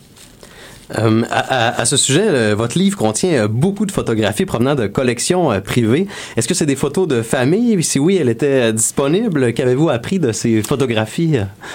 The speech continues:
Speaker 2: on, on me parle beaucoup de mes photos, mais ça, c'est vraiment <laughs> magnifique.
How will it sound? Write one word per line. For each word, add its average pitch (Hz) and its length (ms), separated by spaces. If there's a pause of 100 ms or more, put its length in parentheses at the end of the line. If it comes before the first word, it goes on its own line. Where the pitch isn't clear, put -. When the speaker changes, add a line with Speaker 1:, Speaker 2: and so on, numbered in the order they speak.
Speaker 2:
on, 180 320 (100)
on 185 80
me 180 80
parle 214 220
beaucoup 240 240
de 330 60
mes 240 100
photos, 233 420
mais 175 100
ça, 233 200
c'est 196 140
vraiment 220 380
<laughs> - 0
magnifique. 220 500